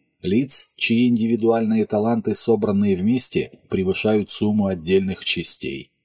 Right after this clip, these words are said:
Аббат поднял голову. "Смотрите, сколько у нас здесь талантов. Смотрите, каковы ресурсы нашей собственной библиотеки, лучшей в своем роде из когда-либо собранных.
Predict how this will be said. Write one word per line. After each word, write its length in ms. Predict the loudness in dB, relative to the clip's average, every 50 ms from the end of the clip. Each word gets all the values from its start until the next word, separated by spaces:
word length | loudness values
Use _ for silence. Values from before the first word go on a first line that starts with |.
| _ _ _ _ _ _ _ _ _ _ _ _ _ _ -8
Аббат 480 | -8 -6 -6 -4 -6 -6 -6 -6 -6
поднял 500 | -4 -4 -4 -2 -2 -2 -2 -2 -4 -6
голову. 640 | -4 -2 -2 -2 -2 -4 -8 -10 -12 -16 -18 _ _ _ _ _ _ _ _ _ _ _ _ -4 -4
"Смотрите, 540 | -4 -2 -2 0 2 2 2 0 0 -2 -2
сколько 440 | -2 -2 0 0 0 0 0 -2 0
у 100 | 0 0
нас 200 | 0 -2 -2 -4
здесь 380 | -4 -4 -2 -2 -2 -2 -2
талантов. 640 | -2 -2 -2 -2 -4 -6 -8 -12 -14 -16 -16 -12 -6
Смотрите, 680 | -4 -4 -2 -2 -4 -4 -2 -2 -2 0 0 -2 -2 -2
каковы 460 | -2 -2 0 0 0 0 2 0 0
ресурсы 540 | 0 0 0 0 0 -2 -2 -2 0 0 2
нашей 360 | 0 0 0 0 -2 -2 -2
собственной 580 | -2 -2 -2 0 -2 -2 -2 0 0 0 0 0
библиотеки, 840 | 0 0 0 0 2 0 0 0 0 -2 -2 -2 -4 -8 -10 -10 -12 -18 -20 -14 -8 -4
лучшей 380 | -2 -2 -2 -2 -4 -6 -4
в 60 | -2 -2
своем 380 | -2 0 0 0 0 0 -2
роде 280 | -2 -2 -2 -4 -4 -6
из 140 | -4 -4 -2
когда-либо 580 | -2 -4 -4 -2 -4 -4 -4 -6 -6 -6 -2 -2
собранных. 680 | -2 -2 -2 -6 -8 -10 -12 -12 -14 -14 -16 -16 -18